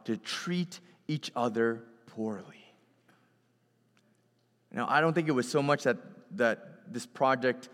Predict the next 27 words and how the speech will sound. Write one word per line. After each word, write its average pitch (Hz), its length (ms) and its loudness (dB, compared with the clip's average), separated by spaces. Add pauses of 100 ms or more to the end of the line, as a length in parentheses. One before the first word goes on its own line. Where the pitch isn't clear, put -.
(240)
or 107 220 2
this 107 220 -2
rebuilding 117 760 4
made 156 260 4
them 110 200 2
that 101 220 0
way. 90 340 -2 (420)
It 120 100 2
was 120 240 2
the 117 100 -2
sinful 143 420 0
nature, 127 420 -2
right, 113 280 2
that, 117 360 0
that 123 160 0
saw 165 680 6
an 127 140 0
opportunity, 131 840 -2
a 107 60 -6
window 113 520 0 (260)
to 120 140 2
manifest 139 840 -2
itself - 420 -6 (300)
in 110 180 0
ways 127 420 4
that 107 200 2
divided 110 960 2